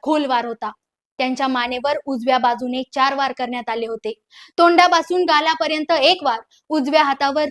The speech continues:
तीन वार, डाव्या हातावर तीन वार, तोंडावर एक वार, नाकावर एक वार आणि गळ्यावर तीन वार असे तब्बल सोळा वार क्रूर मारेकऱ्यांकडून महादेव मुंडेंवर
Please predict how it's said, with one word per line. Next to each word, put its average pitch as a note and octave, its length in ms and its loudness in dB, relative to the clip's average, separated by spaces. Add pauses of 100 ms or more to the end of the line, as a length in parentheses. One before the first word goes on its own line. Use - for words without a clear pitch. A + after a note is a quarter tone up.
तीन F4+ 240 4
वार, A3+ 140 -6 (260)
डाव्या C4+ 360 4
हातावर D4 480 -2 (120)
तीन F#4+ 220 6
वार, A3+ 160 -2 (300)
तोंडावर D#4 520 4 (120)
एक G4 260 2
वार, A#3 180 2 (240)
नाकावर C#4+ 600 4
एक G#4 300 0
वार A#3 160 0 (300)
आणि C4 260 -2
गळ्यावर A#3+ 400 -6 (160)
तीन D4 200 0
वार A3 180 -6 (260)
असे C#4 200 -2 (200)
तब्बल A#3+ 440 -4
सोळा C#4 580 -4
वार B3 220 -4 (120)
क्रूर E4 280 2
मारेकऱ्यांकडून B3+ 960 -6
महादेव B3 380 -10
मुंडेंवर B3 600 -6